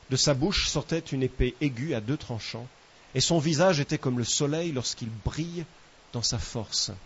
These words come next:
Juste relever les caractéristiques un peu de cette vision. Jésus est celui qui marche au milieu des chandeliers,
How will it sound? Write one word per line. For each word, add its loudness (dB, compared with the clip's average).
Juste -2
relever 6
les 4
caractéristiques 2
un -2
peu 2
de -4
cette -6
vision. -4
Jésus 6
est 6
celui 4
qui 0
marche 4
au 4
milieu 4
des 4
chandeliers, 2